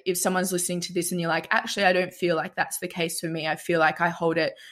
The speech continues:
you know, in, in my sacral more or whatever," know that whatever it is, is, is perfect for you. But yeah, it's, if you look at, you know, animals in the wild,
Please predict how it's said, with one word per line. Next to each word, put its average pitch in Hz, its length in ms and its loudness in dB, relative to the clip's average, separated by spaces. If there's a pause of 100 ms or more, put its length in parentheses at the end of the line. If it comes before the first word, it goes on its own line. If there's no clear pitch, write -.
(140)
you 196 80 0
know, 175 80 4
in, 165 320 0
in 175 120 4
my 165 120 4
sacral 185 520 6
more 175 220 6
or 160 100 4
whatever," 151 640 0
know 180 280 6
that 185 200 6
whatever 180 340 8
it 165 120 0
is, 160 260 0
is, 160 220 -6
is 180 100 -2
perfect 170 460 -2
for - 80 -10
you. 185 280 -6 (480)
But 185 240 6 (160)
yeah, 202 460 6
it's, 196 200 4 (580)
if 233 100 2
you 240 160 4
look 233 380 2
at, 202 280 2 (320)
you 202 80 0
know, 175 380 2 (420)
animals 196 440 6
in 185 80 2
the 180 80 2
wild, 170 600 0